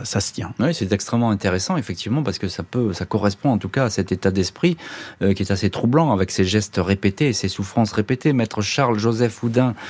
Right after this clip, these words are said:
Speaker 2: euh, avocat des victimes de Marc Van Nierop, euh,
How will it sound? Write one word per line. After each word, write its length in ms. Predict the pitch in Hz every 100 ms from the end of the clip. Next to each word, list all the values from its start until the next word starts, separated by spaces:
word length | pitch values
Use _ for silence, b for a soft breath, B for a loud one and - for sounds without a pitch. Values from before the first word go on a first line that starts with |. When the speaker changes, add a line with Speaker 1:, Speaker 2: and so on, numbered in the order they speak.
| B B B
Speaker 2:
euh, 200 | 104 104
avocat 300 | 127 123 135
des 80 | 120
victimes 400 | 107 104 - 107
de 100 | 98
Marc 400 | 95 110 - -
Van 280 | 95 92 98
Nierop, 420 | 101 104 107 104 - B B B -
euh, 120 | -